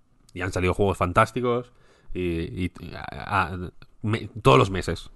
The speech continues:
quiero decir, no, no digo es que sea una mierda, pero... Pero si lo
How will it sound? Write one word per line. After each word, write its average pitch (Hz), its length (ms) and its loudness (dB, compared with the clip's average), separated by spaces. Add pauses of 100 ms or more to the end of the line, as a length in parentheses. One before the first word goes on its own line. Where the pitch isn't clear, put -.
(340)
quiero 98 140 4
decir, 87 240 0
no, 98 260 2
no 98 240 6
digo 101 240 6
es 95 160 0
que 98 180 0
sea 101 160 2
una 95 140 4
mierda, 82 300 -4
pero... 90 220 -2 (1000)
Pero 98 200 2
si 98 200 -2
lo 87 560 2